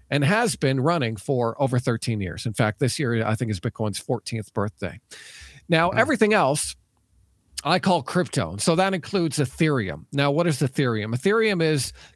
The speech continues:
Speaker 1: kind of like Bitcoin, but a little more advanced. It has a, uh, it has different technology built in. And so you can actually build smart contracts on top of Ethereum, for example. And,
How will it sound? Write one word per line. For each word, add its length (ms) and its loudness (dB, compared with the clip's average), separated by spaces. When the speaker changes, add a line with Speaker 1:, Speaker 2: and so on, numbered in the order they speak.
Speaker 1:
kind 420 0
of 100 -2
like 300 0
Bitcoin, 720 -2
but 160 2
a 40 2
little 300 2
more 320 0
advanced. 560 -2
It 140 -2
has 240 0
a, 60 -2
uh, 200 -2
it 160 -4
has 240 -2
different 280 -4
technology 640 -4
built 320 -6
in. 140 -6
And 100 -10
so 120 -4
you 140 -4
can 160 -2
actually 340 -2
build 640 0
smart 540 -2
contracts 840 -4
on 180 -2
top 420 -2
of 440 0
Ethereum, 600 2
for 180 0
example. 580 -4
And, 300 -2